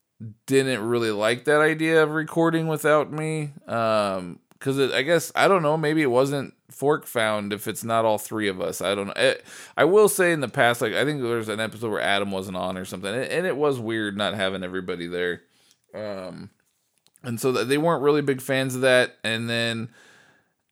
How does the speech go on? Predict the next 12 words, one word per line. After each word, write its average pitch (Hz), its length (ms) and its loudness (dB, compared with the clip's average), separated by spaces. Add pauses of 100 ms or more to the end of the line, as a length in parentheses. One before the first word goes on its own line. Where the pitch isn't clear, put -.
(160)
I 117 120 2
think 139 720 -6 (1300)
people 147 380 -4
weren't 131 380 0
real 120 640 2 (1400)
happy 127 880 0
with 110 520 -4
me 135 480 0
at 113 100 -2
the 113 80 -2
time 104 680 -2
because, 104 960 0